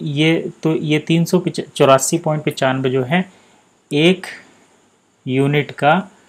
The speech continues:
प्राइस है, यानी कि जो लॉट की एक quantity है उसके लिए आपको तीन सौ चौरासी रुपये पचानवे पैसे का premium देना पड़ रहा है। तो पन्द्रह के लिए, यानी कि इसको जब खरीदेंगे तो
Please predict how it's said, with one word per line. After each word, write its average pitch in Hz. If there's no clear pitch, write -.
प्राइस 127
है, 127
यानी 127
कि 185
जो 135
लॉट 139
की 175
एक 147
quantity 135
है 165
उसके 156
लिए 147
आपको 143
तीन 156
सौ 170
चौरासी 143
रुपये 143
पचानवे 143
पैसे 143
का 147
premium 135
देना 135
पड़ 131
रहा 131
है। 156
तो 190
पन्द्रह 143
के 139
लिए, 127
यानी 131
कि 147
इसको 151
जब 165
खरीदेंगे 135
तो 208